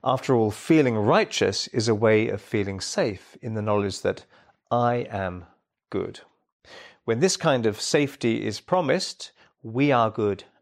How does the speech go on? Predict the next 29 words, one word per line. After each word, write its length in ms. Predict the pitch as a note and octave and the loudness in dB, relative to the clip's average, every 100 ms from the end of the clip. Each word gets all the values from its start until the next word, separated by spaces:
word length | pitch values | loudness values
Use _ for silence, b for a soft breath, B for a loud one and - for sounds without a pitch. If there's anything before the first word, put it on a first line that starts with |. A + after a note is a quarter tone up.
| _ A#2+ | _ -4
others 280 | A2 G2 | -2 0
are 140 | G2+ F#2 | -2 -2
not 280 | A2 B2 - | 0 -2 0
good," 320 | F#2+ F2+ - _ b b b - | -2 -2 -8 _ b b b -10
the 200 | - - | -8 -2
end 380 | B2+ A#2+ A2+ - | 0 0 -4 -8
can 140 | G#2 | -10
so 440 | G2+ - - F#3+ F3+ | -8 -6 -4 -4 -4
easily 520 | C3 E3 C3+ A2 F#2+ | -2 0 2 0 0
come 380 | F#2 G#2+ F#2 F2+ b b b b - | -4 -6 -6 -8 b b b b -8
to 220 | A#2 G2 | -4 -2
justify 640 | F#2+ F#2+ - G2+ - F2+ E2+ | 0 -2 -2 -8 -6 -6 -6
the 100 | F2+ | -2
means. 560 | C#3+ B2+ - - - - b b b | -2 -2 -6 -14 -16 -18 b b b
The 180 | B2 G#2+ | -6 -4
safety 540 | G2 - F#3 E3+ B2+ A#2 | 0 2 2 2 -2 0
offered 420 | B2 - A#2 - | -2 0 -2 0
by 160 | G#2+ | 0
one-size-fits-all 1400 | G#2 A#2 C3 A#2 - G#2+ G#2 G2 - A2 - A2+ G#2 G#2 | 2 2 0 -2 -2 0 -2 -4 -8 -8 -6 -6 -4 -6
ideologies 880 | G#2 G#2 G#2+ D3 D3+ - F#2 F#2+ - b b b | -6 -2 2 2 2 -2 -6 -8 -14 b b b
leads 520 | - A2 B2+ F3 E3+ | -10 -2 2 2 0
people 500 | - C3+ A2+ - G#2 | -6 -4 -4 -6 -8
to 240 | - - A#2 | -8 -8 -6
engage 560 | A2 G#2 G2+ G#2 G2 | -4 2 2 2 -2
in 220 | - G#2 G2+ | -10 -12 -12
terrible, 720 | - - E3 C#3 G#2+ G2+ - E3 | -6 2 2 4 2 0 -4 -10
um, 240 | G#2+ G2+ - | -8 -10 -4
collective 720 | A2+ B2+ - - G#2+ F#2+ - b b b | 0 2 0 -4 -6 -6 -10 b b b
behaviors, 640 | G2+ A#2+ F3 A2 E2+ E2 | -2 2 4 2 -4 -6